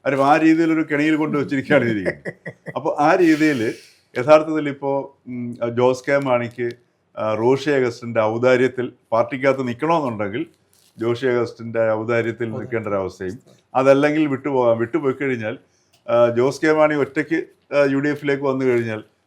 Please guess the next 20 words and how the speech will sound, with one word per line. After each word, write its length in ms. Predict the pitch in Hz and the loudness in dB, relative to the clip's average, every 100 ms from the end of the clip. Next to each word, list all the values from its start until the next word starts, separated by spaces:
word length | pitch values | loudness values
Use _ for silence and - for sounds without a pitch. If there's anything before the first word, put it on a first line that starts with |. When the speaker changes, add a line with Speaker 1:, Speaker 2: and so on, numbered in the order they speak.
| _ | _
Speaker 1:
അവിടെയും 420 | 117 123 131 131 - _ _ 113 | -6 0 0 0 -8 _ _ -12
എത്രമാത്രം, 640 | 123 135 139 131 135 - _ _ 127 | -4 0 0 -2 -4 -8 _ _ -8
ആ, 200 | 123 120 | 0 0
Speaker 2:
അപ്രിസിയേഷൻ 340 | - 151 131 | 0 -2 2
Speaker 1:
സ്വീകാര്യമാകും 480 | 151 160 160 143 139 | 6 6 6 4 4
Speaker 2:
സ്വീകാര്യമാകും. 420 | 147 147 151 143 | 0 -4 -2 -2
Speaker 1:
എന്നുള്ള 180 | 127 127 | 0 0
ഒരു 80 | 123 | 0
വലിയ 180 | 120 120 | 0 -2
വിഷയമുണ്ട്. 380 | 107 110 98 104 | -4 -6 -6 -4
കാര്യം 200 | 117 127 | -2 -2
അതിനു 140 | 135 | -4
വേണ്ടി 240 | 139 139 | -6 -2
അണികളൊന്നും 420 | 139 147 147 143 143 | -2 -2 -6 -6 -4
കൂടെ 140 | 139 | -2
വരാനുണ്ടാവില്ല. 640 | 135 139 131 120 110 82 - _ | 2 0 4 4 4 -2 -14 _
Speaker 2:
ഉണ്ടാവില്ല. 560 | _ - - _ _ _ 123 | _ -20 -20 _ _ _ -6
Speaker 1:
അങ്ങനെയുള്ള 340 | 139 151 147 | -2 0 0
ഒരു 120 | 147 | 0
പാർട്ടി 540 | 147 131 135 - 147 | 0 0 0 -2 -6